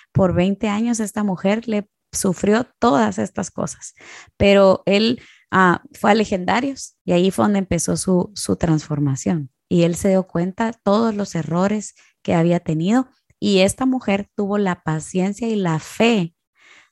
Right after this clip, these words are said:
para orar por su esposo. Ella nos contó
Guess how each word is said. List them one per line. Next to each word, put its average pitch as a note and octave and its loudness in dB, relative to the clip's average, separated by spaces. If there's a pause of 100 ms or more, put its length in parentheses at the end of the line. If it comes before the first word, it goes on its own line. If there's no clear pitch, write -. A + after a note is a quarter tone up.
para E3+ 2
orar D#3+ 2
por A3 -4
su F3+ -2
esposo. G#3 -2
Ella F#3+ 2
nos G3+ -6
contó F3+ -4